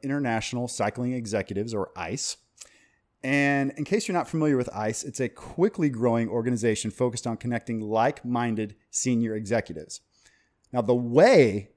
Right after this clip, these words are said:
they help these senior execs connect is the unique and exciting part. It's all through cycling. They have realized people really enjoy making new business connections while riding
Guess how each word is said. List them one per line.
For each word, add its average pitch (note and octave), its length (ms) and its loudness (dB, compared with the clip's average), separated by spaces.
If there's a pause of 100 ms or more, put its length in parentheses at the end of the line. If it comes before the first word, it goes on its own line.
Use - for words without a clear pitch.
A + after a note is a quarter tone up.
they A#2+ 100 0
help B2 220 0
these A#2+ 160 -2
senior B2 260 0
execs A2+ 380 -2
connect B2+ 480 0
is B2 180 -2
the A#2+ 80 -2
unique B2 480 2
and G#2+ 100 0
exciting E2 420 -4
part. - 260 -10 (680)
It's - 220 -8
all A2+ 300 4
through A2 220 -4
cycling. - 460 -6 (640)
They C3 140 4
have C3 220 4
realized C4 400 6
people G3 240 2
really D3+ 280 6
enjoy C3 380 4
making C3+ 400 0
new B2+ 180 4
business D3 360 0
connections B2+ 440 -2
while B2+ 240 4
riding C#3+ 440 4